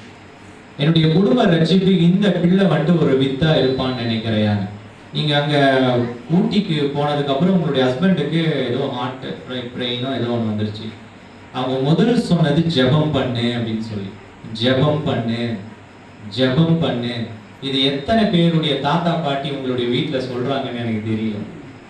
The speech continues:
என் தாத்தா பாட்டி கூட, என் பாட்டி பயங்கரமான ஸ்ட்ரிக்ட்.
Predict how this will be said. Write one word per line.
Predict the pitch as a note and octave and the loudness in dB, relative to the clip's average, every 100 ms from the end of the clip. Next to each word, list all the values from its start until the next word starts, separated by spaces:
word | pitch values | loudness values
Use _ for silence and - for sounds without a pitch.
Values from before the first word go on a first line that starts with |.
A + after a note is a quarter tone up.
| - | -4
என் | D#3+ F#3+ | 0 2
தாத்தா | F3+ F3+ F3+ | 2 2 2
பாட்டி | E3+ D3+ D3+ | 0 0 -2
கூட, | D3 D3+ B2+ A#2+ A#2+ - - - - | -2 -2 0 -2 -6 -12 -18 -18 -8
என் | A#2+ B2 | -4 0
பாட்டி | C#3+ F3 E3+ | 0 2 0
பயங்கரமான | - B2+ D#3 D#3 D3+ E3 | 0 0 0 0 2 2
ஸ்ட்ரிக்ட். | E3 - D3 D3+ - | 0 -2 -6 -6 -4